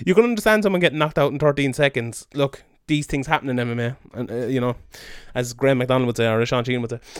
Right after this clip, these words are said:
Uh, and, uh, <sighs> it's in-, inexcusable to go out and <sighs> just throw nothing, do nothing for twenty-five minutes, uh, it was, yeah, it was, it was the worst. It was the worst ever. Uh, "How are you still awake?" I don't know how I was still awake after that.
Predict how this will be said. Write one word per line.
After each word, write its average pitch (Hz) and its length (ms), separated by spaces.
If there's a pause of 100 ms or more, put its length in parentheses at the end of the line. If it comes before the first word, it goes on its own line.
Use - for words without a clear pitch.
(220)
Uh, 135 300
and, 139 560 (540)
uh, 123 500 (220)
<sighs> - 80 (480)
it's 151 140
in-, 185 100
inexcusable 156 960
to - 180
go 131 200
out 123 100
and 117 260 (1000)
<sighs> - 420
just - 300
throw 120 540
nothing, 101 420 (260)
do 127 220
nothing 104 440
for - 180
twenty-five 113 420
minutes, - 420 (180)
uh, 80 300
it 87 100
was, 113 260
yeah, 104 160
it 95 60
was, - 240 (120)
it 151 80
was 151 100
the 147 80
worst. 113 240
It - 20
was 123 100
the 117 60
worst 104 200
ever. 92 140 (720)
Uh, 117 140
"How 151 100
are 160 60
you 139 60
still 135 160
awake?" 120 220
I 107 80
don't 113 100
know 110 80
how 117 100
I - 20
was 117 140
still 117 100
awake 113 200
after 104 220
that. 104 200